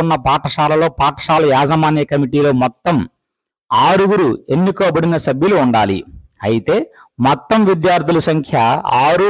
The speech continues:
లేదా అంతకంటే తక్కువ ఉంటే తల్లిదండ్రులందరూ సభ్యులు అవుతారు మరియు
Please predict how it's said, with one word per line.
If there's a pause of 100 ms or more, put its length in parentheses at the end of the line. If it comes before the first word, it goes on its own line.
(160)
లేదా (120)
అంతకంటే (120)
తక్కువ
ఉంటే (760)
తల్లిదండ్రులందరూ (260)
సభ్యులు
అవుతారు (300)
మరియు